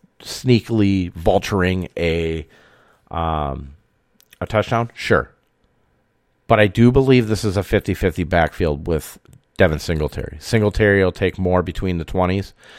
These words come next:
Zach Moss will get more towards the meat and potatoes of the red zone area. Um, I was all over this until, uh,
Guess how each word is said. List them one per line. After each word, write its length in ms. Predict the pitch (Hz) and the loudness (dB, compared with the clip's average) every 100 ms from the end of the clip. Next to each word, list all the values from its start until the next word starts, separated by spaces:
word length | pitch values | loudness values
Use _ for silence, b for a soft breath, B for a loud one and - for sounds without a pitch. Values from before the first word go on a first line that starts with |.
| B B B | B B B
Zach 340 | 87 98 95 - | -2 0 0 0
Moss 280 | 87 - | 0 0
will 80 | 90 | -2
get 180 | 85 82 | -4 -4
more 460 | 95 85 82 76 - _ - | -2 0 0 -2 -6 _ -2
towards 340 | 95 85 73 | 0 0 -2
the 180 | - 80 | -6 -4
meat 220 | 85 87 | -2 -4
and 80 | 78 | -6
potatoes 460 | 78 85 80 78 - | -2 0 0 -2 -4
of 260 | 80 76 | -6 -6
the 80 | 73 | -6
red 220 | 67 73 | -4 -4
zone 240 | - 71 69 | -4 -8 -8
area. 440 | 76 69 64 60 - b b b b b b b b | -6 -6 -6 -8 -14 b b b b b b b b
Um, 420 | 87 87 85 80 - | 0 2 0 -2 -4
I 140 | 90 | -4
was 600 | 87 85 87 98 104 98 | -4 -8 0 2 2 0
all 380 | - 101 107 104 | 0 6 6 6
over 260 | - 107 127 | 4 4 4
this 400 | 123 151 151 - - | 6 6 4 0 -8
until, 880 | 95 92 85 - 117 110 104 98 95 _ _ _ _ _ _ _ _ _ _ _ - | -4 -2 -4 -2 4 6 6 4 0 _ _ _ _ _ _ _ _ _ _ _ -10
uh, 340 | 90 82 82 | -4 -4 -4